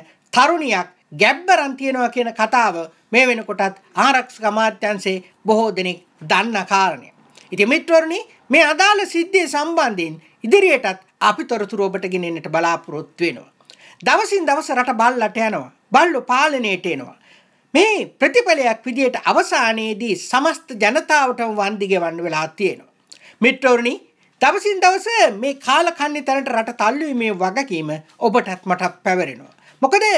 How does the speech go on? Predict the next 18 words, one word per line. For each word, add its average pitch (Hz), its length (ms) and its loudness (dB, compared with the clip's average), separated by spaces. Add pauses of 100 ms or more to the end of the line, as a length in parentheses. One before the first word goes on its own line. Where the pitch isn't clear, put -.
විධායක 349 400 2
වස්තාදායක 277 600 0
අධිකරණ 240 440 -2
බලය 233 280 2
තියෙන 226 200 -8
අපට, 208 340 -2 (380)
පරමාධිපත්‍ය 339 760 0
බලය 262 300 2
තියෙන 240 260 -4 (180)
අපිට, 226 340 -2 (460)
යකාගේ 370 400 2
හැටියට 294 380 -2
තමයි 269 280 -2
පා-, 247 300 -2
බ-, - 260 -2 (320)
භවන 262 340 2
තීන්දුව 254 400 -2
වෙන්නේ. 127 320 -6